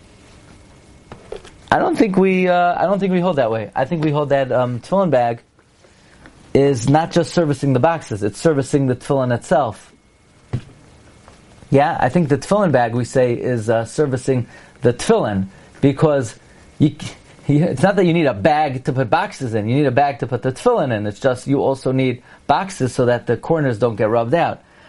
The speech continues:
But Lamaisi brings another svara, that it's, uh, the name is for the tzarech hatefillin, so they don't, they don't get lost, because, uh, it's very hard to put on tefillin if you don't know where they are.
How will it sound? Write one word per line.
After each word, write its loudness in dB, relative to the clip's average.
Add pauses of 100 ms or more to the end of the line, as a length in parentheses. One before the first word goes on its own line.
(120)
But 2
Lamaisi 0
brings 2
another 2
svara, -2 (580)
that -2 (540)
it's, -2
uh, 4
the 2
name 2
is 0
for 0
the 2
tzarech 0
hatefillin, 0
so -6
they 4
don't, 0
they 2
don't -2
get 0
lost, -4 (460)
because, 0
uh, 2
it's -6
very 4
hard -2
to -10
put -4
on 0
tefillin -2
if -6
you -2
don't 2
know 0
where 0
they 0
are. -2